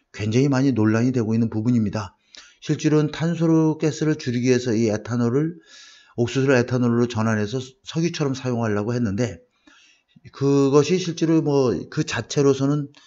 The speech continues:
많은 그 탄소 배출을 많이 줄일 수 있지만 공정 과정이라든가 또 숲을 파괴시키고 또 옥수수밭을 파괴시키면서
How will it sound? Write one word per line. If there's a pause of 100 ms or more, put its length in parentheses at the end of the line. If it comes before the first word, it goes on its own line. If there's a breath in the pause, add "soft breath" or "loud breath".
(300 soft breath)
많은
그
탄소
배출을
많이
줄일
수
있지만 (380 soft breath)
공정
과정이라든가
또 (440 loud breath)
숲을
파괴시키고
또
옥수수밭을
파괴시키면서